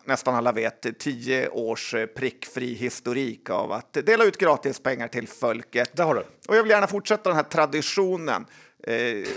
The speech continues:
Speaker 1: och det är ju så att det känns, eh, nästan omöjligt att det här blir en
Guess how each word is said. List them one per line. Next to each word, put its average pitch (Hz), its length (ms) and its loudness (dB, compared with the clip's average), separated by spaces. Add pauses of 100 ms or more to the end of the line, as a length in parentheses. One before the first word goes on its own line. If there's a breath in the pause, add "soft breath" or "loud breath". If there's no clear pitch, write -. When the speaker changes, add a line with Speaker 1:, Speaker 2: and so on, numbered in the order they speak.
(180)
Speaker 1:
och 151 300 2 (140)
det 170 160 4
är 185 260 6
ju 196 140 4
så 180 120 2
att - 600 2
det 202 120 -2
känns, 208 560 0
eh, 127 600 -2 (260)
nästan 202 340 2
omöjligt 170 600 2
att 135 240 -2
det 139 60 -2
här 139 160 2
blir 135 360 -6
en 123 220 -4